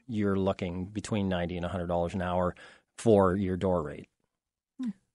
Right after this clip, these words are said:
Speaker 2: Are there any signs that we might be dealing with a shop that is taking advantage of us?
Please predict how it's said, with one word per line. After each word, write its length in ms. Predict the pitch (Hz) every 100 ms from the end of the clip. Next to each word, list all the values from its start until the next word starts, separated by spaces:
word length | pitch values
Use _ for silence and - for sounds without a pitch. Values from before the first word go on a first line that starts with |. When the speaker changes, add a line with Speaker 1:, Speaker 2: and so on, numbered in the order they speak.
| _ _ -
Speaker 2:
Are 140 | 185
there 160 | 233 208
any 160 | 175
signs 560 | 147 - 113 107 107 92
that 140 | -
we 120 | - 110
might 280 | 110 107
be 100 | 107
dealing 380 | 101 107 101 92
with 100 | 85
a 40 | 82
shop 360 | - 95 98 - _ _
that 160 | 104 95
is 240 | 117 135
taking 360 | - 135 131 131
advantage 440 | 123 120 127 123
of 100 | 123
us? 220 | 143 151